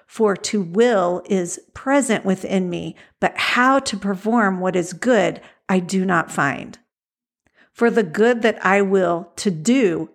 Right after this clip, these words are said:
I do not do, but the evil I will not to do, that I practice. Now, if I do what I will not to do, it is no longer I who do it, but sin that dwells in me.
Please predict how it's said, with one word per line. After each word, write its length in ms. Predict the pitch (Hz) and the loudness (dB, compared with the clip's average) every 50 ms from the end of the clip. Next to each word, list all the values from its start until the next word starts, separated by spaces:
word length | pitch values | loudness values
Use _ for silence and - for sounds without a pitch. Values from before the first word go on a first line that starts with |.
| _ - | _ -4
I 160 | 180 175 185 190 | -2 0 0 0
do 320 | 185 165 - 190 185 180 | -2 -2 -2 0 0 0
not 540 | 185 185 175 175 165 160 - - _ _ - | 0 0 0 0 0 -2 -4 -8 _ _ -8
do, 400 | 170 165 165 160 139 131 131 - _ _ _ _ _ _ _ _ | -6 -4 -2 -2 -4 -6 -10 -14 _ _ _ _ _ _ _ _
but 200 | - 202 196 - | -2 -2 -2 0
the 120 | 196 180 - - 262 | -2 -4 -2 0 0
evil 380 | 262 285 247 196 208 190 165 - | 2 2 2 2 2 2 2 2
I 100 | 175 185 | 0 0
will 260 | 185 180 196 196 185 180 | 0 2 2 2 2 0
not 380 | 185 190 208 247 285 285 285 - | 0 0 2 2 2 0 -2 -4
to 120 | - 220 | -4 -4
do, 460 | 175 - 190 180 175 170 170 170 - _ _ _ _ - | -4 -4 -4 -2 -2 -2 -4 -6 -8 _ _ _ _ -2
that 440 | 208 202 170 170 147 - - - - _ _ _ | 0 0 0 0 -2 -6 -8 -18 -20 _ _ _
I 100 | - 190 | -4 -4
practice. 800 | 190 190 202 196 180 165 190 - 170 160 165 - - - - - _ _ _ _ _ _ _ _ _ _ _ _ _ _ - _ _ - | -4 -2 -2 -4 -4 -4 -6 -8 -12 -12 -12 -12 -16 -16 -18 -18 _ _ _ _ _ _ _ _ _ _ _ _ _ _ -20 _ _ 0
Now, 160 | 226 220 - | 0 0 2
if 180 | 220 220 214 240 | 0 0 2 2
I 120 | 226 226 | 2 2
do 360 | 214 196 170 220 240 262 294 | 0 -2 -2 0 0 2 2
what 240 | 285 247 247 220 - | 2 2 2 2 2
I 140 | 190 202 208 | 2 0 0
will 240 | 202 196 202 185 180 | 2 2 0 0 -2
not 500 | 180 180 180 190 226 262 269 - - - | -2 -2 0 2 2 2 2 0 -4 -8
to 120 | - 214 190 | -8 -8 -6
do, 460 | 160 180 175 160 160 160 165 160 - _ _ _ _ _ _ - | -6 -6 -6 -6 -6 -6 -8 -10 -12 _ _ _ _ _ _ 0
it 140 | 220 214 | 2 2
is 180 | 214 202 180 202 | 2 2 0 0
no 240 | 208 196 208 220 240 | 2 2 2 2 2
longer 580 | 247 240 240 240 247 233 214 196 185 - - - | 2 0 0 0 0 0 0 -2 -4 -4 -4 -2
I 300 | - 196 202 196 185 185 | 0 0 0 0 -2 -2
who 200 | 180 185 214 202 | -2 -2 -4 -4
do 220 | 185 180 202 196 185 | -4 -2 -2 0 0
it, 200 | 165 - - - | -2 -2 -4 -6
but 200 | 185 - - - | -6 -6 -6 -8
sin 540 | - - - 254 247 233 214 190 185 175 | -10 -6 -2 0 2 2 2 0 -2 -4
that 180 | 170 165 - - | -6 -6 -6 -6
dwells 360 | - 180 175 175 175 170 202 | -4 -2 -2 -2 -2 -4 -6
in 160 | 185 175 170 | -8 -8 -8
me. 340 | 165 160 156 156 165 180 - | -8 -8 -10 -10 -12 -14 -18